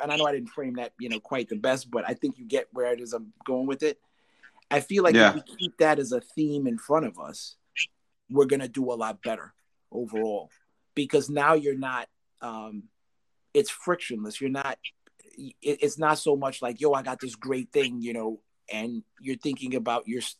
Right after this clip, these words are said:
Speaker 1: like, yourself so much. It, there's a cooperative
Speaker 2: Right.
Speaker 1: win that comes out of it. So yeah, that's kinda, that's just been a big, big thing that keeps, uh,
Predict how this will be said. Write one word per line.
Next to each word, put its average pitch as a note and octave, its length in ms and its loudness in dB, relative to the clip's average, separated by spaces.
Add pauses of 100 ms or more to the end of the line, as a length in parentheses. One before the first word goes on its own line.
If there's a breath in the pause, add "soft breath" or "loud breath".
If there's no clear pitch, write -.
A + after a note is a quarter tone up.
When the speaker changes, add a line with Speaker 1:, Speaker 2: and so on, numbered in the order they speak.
(140)
Speaker 1:
like, C3+ 160 0
yourself C3+ 440 4
so B2 120 -2
much. A2 240 -4
It, A2 160 -4
there's C3 320 0
a A#2+ 260 -2 (1400)
cooperative E3 640 8
Speaker 2:
Right. B2 80 -20
Speaker 1:
win C3+ 280 -4
that A#2+ 100 -10
comes B2 280 0
out A2 180 -10
of G#2 100 -16
it. G#2+ 100 -16
So A#2+ 300 -6
yeah, G#2 180 -2
that's B2+ 360 -6
kinda, A#2 400 -4 (1500)
that's D3 240 0
just C#3+ 240 -2
been A#2+ 100 -2
a A2 100 -2
big, A#2 360 -4 (1400)
big C3 240 4
thing B2 240 -2
that A2 140 -6
keeps, - 360 -6
uh, A2 320 -4